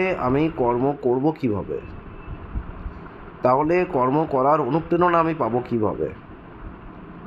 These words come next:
প্রথমত এই কোশ্চেন। তো এখানে ভগবান শ্রীকৃষ্ণ যেটা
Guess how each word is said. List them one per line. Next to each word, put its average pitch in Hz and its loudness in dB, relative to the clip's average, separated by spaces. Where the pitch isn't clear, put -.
প্রথমত 151 2
এই 156 4
কোশ্চেন। 143 0
তো 151 6
এখানে 185 2
ভগবান 143 4
শ্রীকৃষ্ণ 160 0
যেটা 160 4